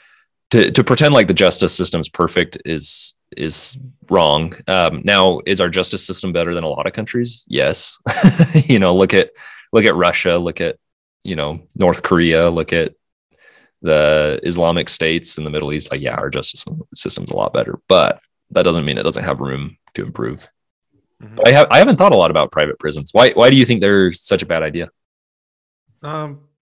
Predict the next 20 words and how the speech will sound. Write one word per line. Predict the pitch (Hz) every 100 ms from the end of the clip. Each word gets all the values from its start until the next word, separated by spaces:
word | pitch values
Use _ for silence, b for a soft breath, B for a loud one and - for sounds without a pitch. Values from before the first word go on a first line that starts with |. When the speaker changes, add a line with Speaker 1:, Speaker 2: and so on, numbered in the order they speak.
| _ _ _ -
Speaker 2:
they, | 147 139 - _ _ _ _
<clears throat> | _ _
they | - 190 147 147
tend | 143 202 214
to |
just | 147 143
be | 127 110
very, | 113 117 113 101
um, | 95 90 92 _ _ _ _ _ _ _ _ _ _ _ _ _ _ _ _ _ -
they | 135
cut | 135 165 175
as | 135
many | 127 147
costs | 156 147 147
as | 110
possible. | 95 104 143 151 156 _ _ _ _ _ _ _ _ _ -
And | 123
I | 131
think | 156 143 -
fundamentally, | 165 180 139 151 175 170